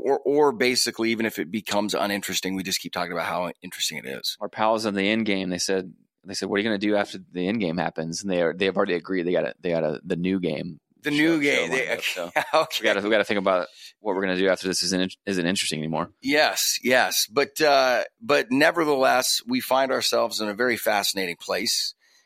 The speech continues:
Speaker 1: Um, I was listening to somebody who, who was talking about this. Maybe it was the guys I interviewed last week, but they were just talking about,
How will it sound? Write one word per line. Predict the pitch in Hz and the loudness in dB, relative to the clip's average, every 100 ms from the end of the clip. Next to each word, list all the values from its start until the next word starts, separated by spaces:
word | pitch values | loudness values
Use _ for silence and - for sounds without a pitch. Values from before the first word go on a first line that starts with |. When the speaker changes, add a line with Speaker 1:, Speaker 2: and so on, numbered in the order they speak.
| _ _ - | _ _ -2
Speaker 1:
Um, | 101 101 101 101 98 92 92 87 _ _ - | 0 2 2 2 -2 -6 -8 -12 _ _ 0
I | 147 | 0
was | 160 | 2
listening | 254 - 160 | 2 2 2
to | 135 | 2
somebody | - 139 135 123 113 107 - _ _ _ _ _ _ _ _ _ _ _ _ _ - | 2 4 4 2 0 -2 -6 _ _ _ _ _ _ _ _ _ _ _ _ _ -8
who, | 127 - - | -4 -4 -2
who | 151 | 0
was | 139 120 - _ _ _ - | 2 2 0 _ _ _ -8
talking | - 131 143 135 | -2 -2 -2 -2
about | 110 107 | 0 0
this. | - 104 127 | -2 -4 -2
Maybe | 139 202 | -2 0
it | 202 | -2
was | 127 | -2
the | 117 | 2
guys | 110 113 113 | 2 2 0
I | |
interviewed | 107 107 104 98 | -2 -2 -2 -2
last | 95 92 - | -2 -4 -6
week, | 92 82 - _ _ _ _ _ _ _ _ _ | -8 -8 -12 _ _ _ _ _ _ _ _ _
but | 143 | 0
they | 147 | 2
were | 151 | 0
just | 143 151 | 0 0
talking | 160 170 143 | 0 0 -2
about, | 120 117 110 | 2 2 2